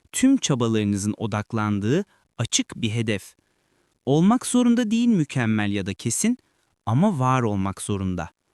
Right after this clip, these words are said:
Bunu şu şekilde düşünün. Eğer şimdi bir hedef olmadan evden ayrılırsanız, siz her yere varırsınız. Ancak nereye gitmek istediğinizi tam olarak biliyorsanız,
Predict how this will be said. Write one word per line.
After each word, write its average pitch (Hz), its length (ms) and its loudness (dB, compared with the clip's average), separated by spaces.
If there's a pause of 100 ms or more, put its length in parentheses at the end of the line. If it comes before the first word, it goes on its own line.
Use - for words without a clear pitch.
(680)
Bunu 202 180 4
şu 269 160 0
şekilde 110 460 -2
düşünün. 95 400 -2 (600)
Eğer 175 300 0
şimdi 247 460 2
bir 151 80 0
hedef 151 320 -2
olmadan 170 380 0
evden 123 320 -2
ayrılırsanız, 120 880 -2 (500)
siz 208 260 0
her 220 220 -2
yere 156 300 0
varırsınız. 185 720 -2 (580)
Ancak 117 400 0
nereye 147 300 2
gitmek 113 400 -4
istediğinizi 101 580 -2
tam 170 260 0
olarak 127 400 0
biliyorsanız, 143 720 0